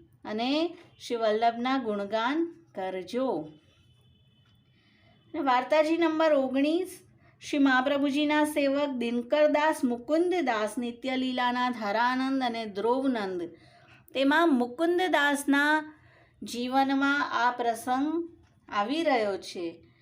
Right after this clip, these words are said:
એકવાર બંને ભાઈઓ કમાવા ગયા, પાછા ફરી રહ્યા હતા, ત્યાં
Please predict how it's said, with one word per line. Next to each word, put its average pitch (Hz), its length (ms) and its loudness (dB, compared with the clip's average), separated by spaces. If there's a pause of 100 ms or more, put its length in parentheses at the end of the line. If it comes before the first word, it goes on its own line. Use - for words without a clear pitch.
(460)
એકવાર 277 380 -2
બંને 262 440 2
ભાઈઓ 262 420 0
કમાવા 262 580 2
ગયા, 269 320 2
પાછા 262 460 0
ફરી 277 380 -2
રહ્યા 294 240 2
હતા, 277 400 -4
ત્યાં 285 500 -2